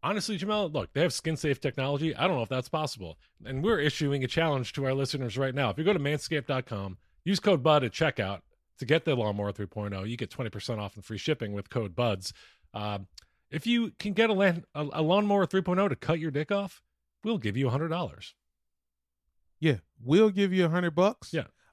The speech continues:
Speaker 2: Uh, if you film it, we'll give you two hundred bucks.
Speaker 1: Yeah. And if you let us come watch in person, I will personally jerk you off for the last time before you cut your <laughs> dick off.
Speaker 2: Yep.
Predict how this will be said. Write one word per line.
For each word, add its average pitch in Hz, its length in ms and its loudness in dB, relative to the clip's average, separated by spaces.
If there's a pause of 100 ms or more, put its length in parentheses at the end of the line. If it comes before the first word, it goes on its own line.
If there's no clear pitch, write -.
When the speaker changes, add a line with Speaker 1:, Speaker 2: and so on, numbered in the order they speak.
Speaker 2:
Uh, 143 340 4
if - 80 -12
you 139 120 -2
film 185 380 2
it, 233 240 2
we'll 139 260 4
give 139 300 -2
you 139 160 -2
two 214 240 0
hundred 135 240 0
bucks. 143 420 -4 (180)
Speaker 1:
Yeah. 123 200 -2 (1080)
And 123 100 -4
if 131 100 -4
you 151 100 2
let 135 180 2
us 131 100 -2
come 147 180 -2
watch 135 220 -2
in 120 100 -8
person, 95 520 -6 (2250)
I 127 140 2
will 113 100 0
personally 123 460 -4
jerk 127 300 -2
you 113 140 0
off 104 200 0
for 107 120 -10
the 101 60 -6
last 101 320 -4
time 101 240 -4
before 98 240 -10
you 98 80 -8
cut - 200 -6
your 113 80 -4
<laughs> - 20 -4
dick - 280 -8
off. - 280 -16 (1200)
Speaker 2:
Yep. 175 180 2